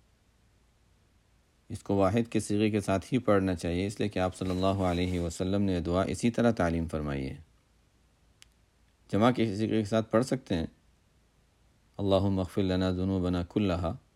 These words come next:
دقہا وجلہا، وأولہا وآخرہا، وعلانیتہا وسرہا"، یہ بھی ٹھیک ہے۔ سب کے لیے مانگ رہے ہیں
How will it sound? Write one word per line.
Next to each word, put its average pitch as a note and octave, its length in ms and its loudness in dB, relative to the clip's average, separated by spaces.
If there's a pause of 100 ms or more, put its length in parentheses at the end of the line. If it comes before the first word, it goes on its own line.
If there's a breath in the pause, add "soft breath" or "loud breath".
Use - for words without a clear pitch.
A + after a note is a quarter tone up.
(520)
دقہا G2+ 560 4
وجلہا، F#2 720 2 (680)
وأولہا G#2 640 6
وآخرہا، F#2 760 2 (520)
وعلانیتہا F#2 760 4
وسرہا"، E2+ 640 0 (120)
یہ A#2+ 100 0
بھی D3 80 4
ٹھیک D#2 320 -4
ہے۔ - 40 -20 (1700)
سب - 240 -4
کے A2+ 100 4
لیے A2 120 8
مانگ A2 240 6
رہے A2+ 120 6
ہیں C#3+ 220 -2